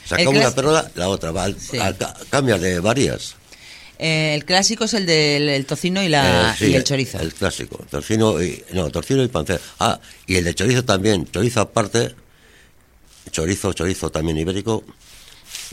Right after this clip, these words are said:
Speaker 2: eh, solo, con respigos, muy rico. Digo, porque los he probado antes de,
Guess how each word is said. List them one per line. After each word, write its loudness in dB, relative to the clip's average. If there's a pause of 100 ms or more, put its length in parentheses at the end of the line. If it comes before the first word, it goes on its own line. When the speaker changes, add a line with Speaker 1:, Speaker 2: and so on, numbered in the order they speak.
Speaker 2:
eh, -12
solo, -2
con -4
respigos, -8
muy -2
rico. -20 (500)
Digo, -2
porque -2 (300)
los 0
he 0
probado 4
antes -2
de, -4